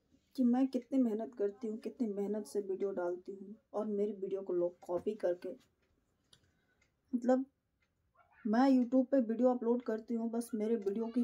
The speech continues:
copy करके उसको download करके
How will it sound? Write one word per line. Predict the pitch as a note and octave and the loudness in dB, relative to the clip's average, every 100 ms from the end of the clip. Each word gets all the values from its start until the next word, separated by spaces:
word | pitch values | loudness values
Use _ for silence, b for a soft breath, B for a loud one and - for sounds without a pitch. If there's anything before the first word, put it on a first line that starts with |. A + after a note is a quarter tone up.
| A#3 | 0
copy | D#4 - A#3 | -2 -2 0
करके | A#3 A3+ A#3+ D#4 - _ - | 0 0 -2 -2 -4 _ -14
उसको | A3+ - A3+ A#3+ B3 | -14 -6 -2 2 2
download | G3+ G3 G#3 A3+ A#3 | 2 0 0 -2 -4
करके | G#3 G#3 A3 A#3 | -2 -2 -2 0